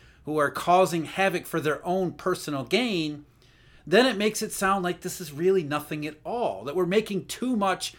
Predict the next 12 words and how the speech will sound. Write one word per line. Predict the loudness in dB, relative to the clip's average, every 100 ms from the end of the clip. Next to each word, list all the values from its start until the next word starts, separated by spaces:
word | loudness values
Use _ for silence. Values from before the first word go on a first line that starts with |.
| -18 -4
out | -2 0
of | 0
what | 0
is | 0 -4
really | -8 -6 -6 -8
too | -10
little, | -6 -4 -4 -4
a | -6
molehill, | -4 -2 0 0 -2 -8 -10 -12 -20 _ _ _
if | -16 -12
you | -12
will. | -12 -16